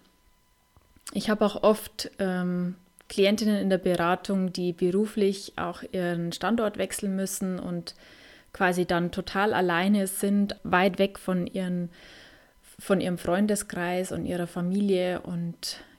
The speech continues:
ja, da ist natürlich dann der Sonntag <laughs> nochmal eine andere Hausnummer, als wenn man dann zu Hause in seinem gewohnten Umfeld ist.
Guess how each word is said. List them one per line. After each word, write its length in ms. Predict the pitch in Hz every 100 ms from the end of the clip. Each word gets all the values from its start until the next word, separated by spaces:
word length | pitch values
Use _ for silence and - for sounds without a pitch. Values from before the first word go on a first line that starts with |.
| -
ja, 320 | 170 185 180 - -
da 140 | 175
ist 220 | 180 -
natürlich 480 | 175 - 190 185 -
dann 400 | 175 180 180 175 -
der 240 | 202 190 190
Sonntag 600 | 196 208 214 202 202 - 208
<laughs> 0 |
nochmal 540 | 202 226 - 226 220
eine 240 | 226 190 -
andere 480 | 196 202 202 202 196
Hausnummer, 680 | - 185 196 196 196 190 160
als 580 | 175 170 170 - - - - - - - -
wenn 180 | 170 185
man 180 | 190 185
dann 220 | 180 175
zu 240 | - 180
Hause 440 | 180 180 185 196 185 -
in 180 | 185 170
seinem 420 | 185 180 180 175
gewohnten 400 | 170 170 180 180
Umfeld 460 | 202 233 - 220 214
ist. 380 | 202 208 -